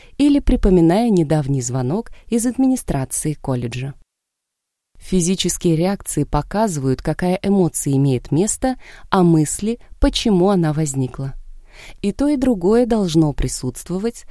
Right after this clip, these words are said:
чтобы написанное имело смысл. Перекос в сторону диалога или мыслей героя. Поскольку научиться описывать невербальную коммуникацию труднее,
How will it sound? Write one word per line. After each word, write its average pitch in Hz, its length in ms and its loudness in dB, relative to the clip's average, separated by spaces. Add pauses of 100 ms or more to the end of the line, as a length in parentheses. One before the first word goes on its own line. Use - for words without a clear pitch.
чтобы 147 380 -2
написанное 208 840 0
имело 143 400 0
смысл. - 580 -8 (1300)
Перекос 233 600 2
в - 40 -12
сторону 262 540 2
диалога 202 720 0 (320)
или 262 260 2
мыслей 180 520 0
героя. 143 500 -4 (1120)
Поскольку 269 480 0
научиться 254 640 0
описывать 180 580 -2
невербальную 165 720 2
коммуникацию 170 840 -2
труднее, 196 680 0